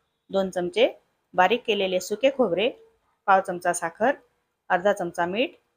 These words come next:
किंवा चवीनुसार कमी जास्त, पाव चमचा धने पावडर, पाव चमचा बडीशोप पावडर,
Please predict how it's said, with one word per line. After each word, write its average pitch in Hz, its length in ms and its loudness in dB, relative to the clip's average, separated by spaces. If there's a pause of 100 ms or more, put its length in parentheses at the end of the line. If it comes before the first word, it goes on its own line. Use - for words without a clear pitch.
किंवा 185 260 0 (420)
चवीनुसार 180 640 -2
कमी 285 180 0
जास्त, 180 300 -6 (800)
पाव 185 160 0
चमचा 185 340 0
धने 202 260 -2
पावडर, 208 340 4 (420)
पाव 170 140 2
चमचा 170 320 -4
बडीशोप 180 400 -2
पावडर, 214 340 2